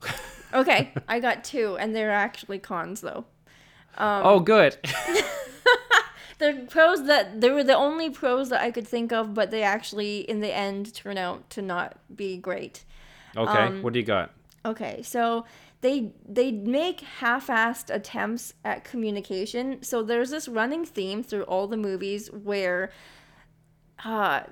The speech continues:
Speaker 2: there's, okay, in, in these movies, there's a lot of telling us rather than showing us. And
Speaker 1: Mm-hmm.
Speaker 2: so one of their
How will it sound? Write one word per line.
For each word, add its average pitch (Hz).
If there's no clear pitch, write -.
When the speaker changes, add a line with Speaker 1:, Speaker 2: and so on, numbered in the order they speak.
Speaker 2:
there's, 285
okay, 233
in, 233
in 262
these 339
movies, 247
there's 240
a 247
lot 269
of 233
telling 226
us 240
rather 208
than 190
showing 233
us. 320
And 220
Speaker 1:
Mm-hmm. 196
Speaker 2:
so 226
one 233
of 339
their 233